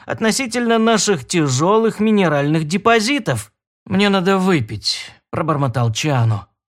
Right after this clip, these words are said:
Он проводил Кстона в отель, принадлежавший его дяде, который заключил контракт на обслуживание с департаментом торговли.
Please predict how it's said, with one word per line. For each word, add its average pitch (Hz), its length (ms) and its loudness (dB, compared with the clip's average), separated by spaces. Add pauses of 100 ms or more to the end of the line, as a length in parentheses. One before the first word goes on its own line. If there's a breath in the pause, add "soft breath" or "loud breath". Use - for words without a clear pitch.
(140)
Он 208 240 2
проводил 185 560 2
Кстона 151 400 0
в 123 80 2
отель, 165 500 2 (240 loud breath)
принадлежавший 185 840 0
его 180 300 2
дяде, 160 460 2
который 156 440 0
заключил 147 600 -2
контракт 147 580 0
на 170 200 0
обслуживание 180 920 0
с 147 60 -2
департаментом 143 920 -2
торговли. 120 760 -2